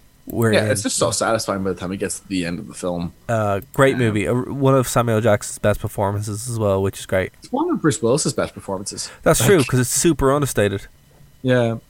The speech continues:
Speaker 1: He's,
Speaker 2: Which
Speaker 1: yeah.
Speaker 2: is, like, it's the one thing that Shyamalan does a lot with his, with actors, is that he does get them to give really understated performances.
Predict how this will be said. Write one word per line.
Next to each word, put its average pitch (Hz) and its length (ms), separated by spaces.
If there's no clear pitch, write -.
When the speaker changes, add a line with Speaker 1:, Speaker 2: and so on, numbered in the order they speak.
Speaker 1:
He's, - 300
Speaker 2:
Which 143 160
Speaker 1:
yeah. 143 80
Speaker 2:
is, - 40
like, - 260
it's 160 160
the 143 100
one 165 120
thing 175 140
that 127 180
Shyamalan 117 760
does 117 460
a 139 80
lot 127 320
with 131 180
his, 123 280
with 131 180
actors, 120 460
is 120 220
that 107 120
he 107 100
does 107 300
get 107 140
them 107 260
to 107 180
give 101 300
really 104 320
understated 104 540
performances. 101 720